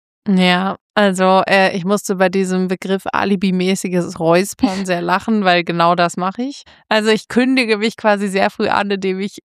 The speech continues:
räuspere, <clears throat> äh, und hoffe, dass sich dann die Leute halt zu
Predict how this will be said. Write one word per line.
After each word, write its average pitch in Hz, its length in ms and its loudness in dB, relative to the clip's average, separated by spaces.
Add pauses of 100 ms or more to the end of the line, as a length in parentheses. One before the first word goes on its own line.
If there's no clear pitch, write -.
räuspere, 180 760 -2 (280)
<clears throat> - 580 -6
äh, 196 460 4
und 202 420 -2 (360)
hoffe, 226 260 2
dass 214 220 -2
sich 226 140 -2
dann 214 200 0
die 208 80 -4
Leute 208 380 2
halt 190 400 2
zu 233 240 2